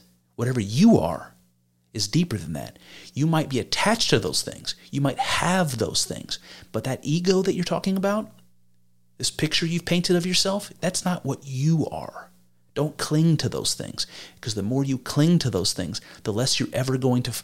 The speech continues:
to, to discover that there is something underneath them. There is something that is you, really you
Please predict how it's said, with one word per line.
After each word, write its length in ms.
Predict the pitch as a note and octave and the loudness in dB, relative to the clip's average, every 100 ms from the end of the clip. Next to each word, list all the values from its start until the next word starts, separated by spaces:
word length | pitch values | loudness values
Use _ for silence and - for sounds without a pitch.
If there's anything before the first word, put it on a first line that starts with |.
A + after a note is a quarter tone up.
| - | -4
to, 200 | - G#2+ | 0 0
to 200 | - A2 | -2 -2
discover 580 | A2+ - - C3 A#2+ G2+ | 0 0 2 2 2 -2
that 160 | G#2 | -4
there 140 | A2 - | -4 -2
is 260 | C#3+ F3+ | 4 4
something 480 | - - A#2+ C3 G#2+ | 6 2 2 0 -2
underneath 460 | G2+ G#2 G2 G2+ - | -2 -2 -2 -4 -6
them. 160 | - - - - _ _ _ - | -14 -16 -20 -20 _ _ _ -4
There 140 | A2+ | 0
is 100 | D3 | 2
something 400 | - C#3+ D3 C3 | 4 2 2 2
that 160 | B2+ - | 2 2
is 400 | C#3 D3+ A#2+ A2+ | 4 4 2 0
you, 300 | G#2 - - - _ _ _ _ - | 0 -4 -16 -20 _ _ _ _ -6
really 440 | A#2 D3+ G3 C3+ | 2 4 6 4
you 420 | G2 F#2 G1+ G1+ | 2 -4 -10 -12